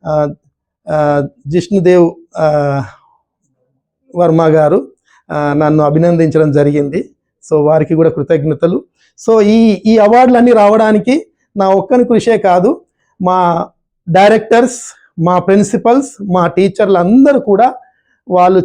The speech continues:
చేసిన సహాయ సహకారం వల్లనే నేను ఇలా అవార్డ్స్ తెచ్చుకోగలిగాను.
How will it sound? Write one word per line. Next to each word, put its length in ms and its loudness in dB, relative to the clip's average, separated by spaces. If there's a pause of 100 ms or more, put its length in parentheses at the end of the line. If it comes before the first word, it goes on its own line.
చేసిన 280 0
సహాయ 320 0
సహకారం 440 0
వల్లనే 240 0
నేను 220 -2
ఇలా 260 -2 (100)
అవార్డ్స్ 320 -2
తెచ్చుకోగలిగాను. 720 -10